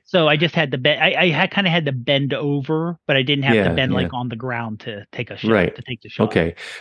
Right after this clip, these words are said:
Speaker 2: Because you could have easily, if it just stood up and, and, and shot this looking down at them, you know,
Speaker 1: Yeah.
Speaker 2: that, that would have given a t-, complete different look to it from a different point of view, even though
Speaker 1: Exactly.
Speaker 2: your,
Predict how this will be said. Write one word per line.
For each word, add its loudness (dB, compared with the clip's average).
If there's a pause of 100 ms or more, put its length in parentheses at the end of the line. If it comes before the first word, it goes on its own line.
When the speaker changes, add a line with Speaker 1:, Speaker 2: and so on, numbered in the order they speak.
Speaker 2:
Because 4
you 4
could 4
have 6
easily, 4
if 2
it 2
just -2
stood 2
up 0 (360)
and, 0 (180)
and, 2
and -2
shot 2
this 0
looking 0
down 2
at -2
them, -6 (380)
you -2
know, 2
Speaker 1:
Yeah. 2
Speaker 2:
that, 2
that 2
would 2
have -4
given -2
a -2
t-, -12 (260)
complete -2
different 2
look 2
to 2
it 2 (220)
from 2
a 2
different 2
point 2
of -4
view, 4
even 0
though 4
Speaker 1:
Exactly. 2
Speaker 2:
your, 2